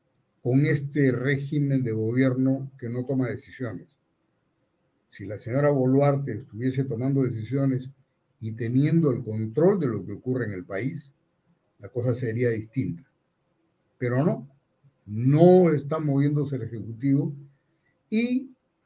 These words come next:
este, lamentablemente, la relación de fuerzas en el Congreso no permite tampoco hacer las reformas necesarias, mínimas,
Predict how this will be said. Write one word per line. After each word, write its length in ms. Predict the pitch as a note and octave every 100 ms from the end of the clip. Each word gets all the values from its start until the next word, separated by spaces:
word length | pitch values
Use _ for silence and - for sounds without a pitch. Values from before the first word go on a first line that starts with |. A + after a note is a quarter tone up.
| -
este, 640 | A2 A2 - - G#2+ A2
lamentablemente, 1400 | A2 B2 B2 B2 D#3+ F3+ E3+ D#3+ E3+ F3 E3 E3 D#3+ D#3 - _ _ _
la 720 | A2 A2 A2 G#2+ G2+ F#2+ F2 - _ _ _ -
relación 720 | C3+ C3+ B2 A#2+ - F3+ F#3
de 120 | D3
fuerzas 680 | C#3 F3 E3+ - D#3 D3 - - _ _ C#3
en 180 | D3+ E3
el 140 | E3
Congreso 680 | E3 D#3 D3+ C#3+ - F#3 - _ _ _ _
no 320 | B2 C3 D3 C#3+
permite 680 | C3 B2+ C3+ C#3 C#3 C3+ C3
tampoco 800 | A2 G2 - G3 - C#3+ C#3+ C#3+ - _ _ _
hacer 300 | G#2 - C3+
las 200 | C3+ A#2+
reformas 520 | A2 - C#3 C3+ A#2+
necesarias, 800 | A2 A2+ A2 C#3+ C3 C3+ C#3 - - _ _ -
mínimas, 760 | B2+ F3 D#3 C#3+ C#3 D#3 -